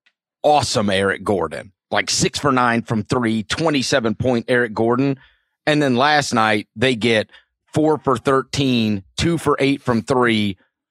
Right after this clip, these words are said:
minus thirty-three next to his name for the game.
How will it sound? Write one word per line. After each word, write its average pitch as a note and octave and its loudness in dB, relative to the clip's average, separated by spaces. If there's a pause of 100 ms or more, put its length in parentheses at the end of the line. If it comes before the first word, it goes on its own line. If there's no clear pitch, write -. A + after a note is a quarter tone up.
(120)
minus G3 2 (240)
thirty-three B3 2
next D3+ 2
to F3 2
his C3+ 0
name A#2 0
for D#3 -2
the D3+ 0
game. F3 0